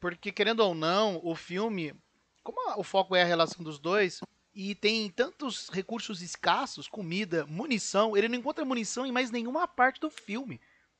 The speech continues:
Ele fica com aquelas duas balas, gasta a primeira no começo e ele fica com aquela bala até o final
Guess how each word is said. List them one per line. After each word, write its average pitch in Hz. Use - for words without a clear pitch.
Ele 202
fica -
com 302
aquelas 240
duas 190
balas, 196
gasta 233
a 240
primeira 220
no 214
começo 220
e 262
ele 247
fica 294
com 277
aquela 269
bala 220
até -
o 277
final 233